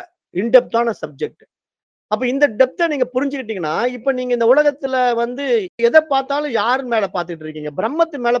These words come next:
பார்த்துட்டு இருக்கீங்க. இப்ப நான் கையில ஒரு cellphone வச்சிருக்கேன்,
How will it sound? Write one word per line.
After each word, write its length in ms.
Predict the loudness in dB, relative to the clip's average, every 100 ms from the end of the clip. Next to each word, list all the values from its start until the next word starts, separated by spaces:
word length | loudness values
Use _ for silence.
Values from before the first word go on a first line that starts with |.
| -2
பார்த்துட்டு 360 | -4 -4 -10
இருக்கீங்க. 300 | -10 -10 -8 -8 -10 _ _ _ _ _ _ -10
இப்ப 160 | 0 2
நான் 200 | 2 2
கையில 220 | 2 4
ஒரு 160 | 2 2
cellphone 420 | 0 0 0 0
வச்சிருக்கேன், 500 | -2 -4 0 2